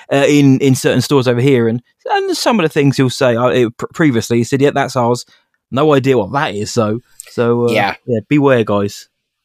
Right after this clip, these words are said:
Speaker 2: Yeah, but, you know, I've, I've had English muffins my whole life. Obviously, uh, McDonald's kind of go-to s-, original sandwich for
Speaker 1: Of course.
Speaker 2: breakfast is the Egg McMuffin. Um, and, but even there, you don't call it an English muffin when we order, it's McMuffin, right? So,
Speaker 1: Yes,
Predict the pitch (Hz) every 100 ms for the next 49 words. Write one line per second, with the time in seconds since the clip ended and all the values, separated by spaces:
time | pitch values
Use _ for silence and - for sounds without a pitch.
0 | _ _ _ _ _ - 190 104 - -
1 | 143 156 214 208 185 175 165 156 156 139
2 | 131 123 123 113 104 107 104 101 113 113
3 | 110 110 110 95 113 104 107 - 110 113
4 | 110 98 - _ 113 127 107 98 _ -
5 | 127 117 - 120 104 - 117 98 117 104
6 | 107 104 110 107 104 - - 107 104 -
7 | 101 - 95 - 95 107 98 101 - 101
8 | - 101 104 - 104 98 90 110 107 95
9 | - 113 127 - 170 151 139 117 117 113
10 | 107 95 104 107 117 113 - 104 101 98
11 | 98 98 95 92 101 - 95 - 62 80
12 | 101 - 107 95 -